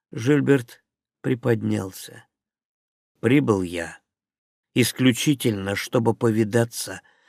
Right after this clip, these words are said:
с умирающей матерью, и вы прекрасно знаете,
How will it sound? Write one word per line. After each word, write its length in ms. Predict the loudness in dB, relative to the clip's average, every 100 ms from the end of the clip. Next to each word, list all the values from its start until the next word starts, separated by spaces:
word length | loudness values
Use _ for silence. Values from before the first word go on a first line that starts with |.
| _
с 240 | -4 4
умирающей 920 | 6 8 8 8 8 8 4 -2 0
матерью, 800 | 2 4 4 2 -8 -10 -12 -14 _ -18 -18 -6
и 180 | 6 8
вы 220 | 10 10
прекрасно 840 | 8 6 4 6 6 6 4 0 2
знаете, 840 | 4 6 8 8 4 -2 -10 -12